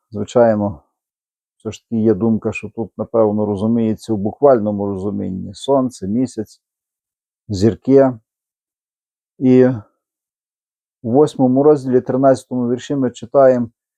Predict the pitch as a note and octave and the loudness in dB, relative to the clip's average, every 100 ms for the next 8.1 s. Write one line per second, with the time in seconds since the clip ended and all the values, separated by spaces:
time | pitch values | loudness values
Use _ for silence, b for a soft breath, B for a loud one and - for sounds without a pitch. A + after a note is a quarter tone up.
0 | _ - B2 B2 C#3+ - C3 B2 A2 G2+ | _ -8 0 2 2 0 -4 -4 -6 0
1 | C3+ C3 C3 A2+ C#3 A#2+ A#2 G#2+ A#2+ A#2 | 2 4 0 -8 -6 -2 -2 0 0 -2
2 | - D#3 F#3 F3 E3+ D3 B2+ - C3+ B2 | 0 2 4 2 2 2 2 -2 -4 -2
3 | A#2+ C#3 C3 A#2 A#2 - A#2+ A2 G#2+ B2 | 0 4 4 2 -8 -8 -4 -4 -2 0
4 | D3+ D3 C3+ A2 A#2+ B2 B2 A#2 - A2+ | 0 0 -2 -2 0 2 2 -2 -6 -6
5 | A2+ C3+ D#3+ D#3+ - D#3 _ _ _ _ | 0 2 4 2 -4 -8 _ _ _ _
6 | - G#2 C#3+ C#3 A#2 A2+ B2 A#2+ G#2 G#2 | -8 2 6 6 4 0 0 0 0 -2
7 | A#2+ C3 D#3+ D#3 - A#2+ A2+ A2 F#2+ G#2 | -2 0 0 -2 -4 -2 2 0 0 -10
8 | G#2+ | -10